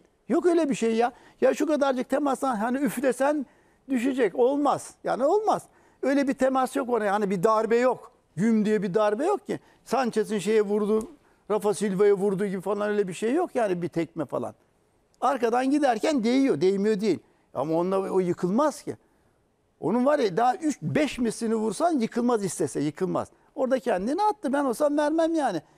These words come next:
Galatasaraylı bana kızmasın. Ama iki tane duran toptan gol attı.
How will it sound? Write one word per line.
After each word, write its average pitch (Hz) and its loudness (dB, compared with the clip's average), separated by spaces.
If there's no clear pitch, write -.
Galatasaraylı 233 0
bana 240 -2
kızmasın. 294 -6
Ama 202 0
iki 202 -2
tane 202 -2
duran 202 0
toptan 233 -2
gol 262 0
attı. 247 -2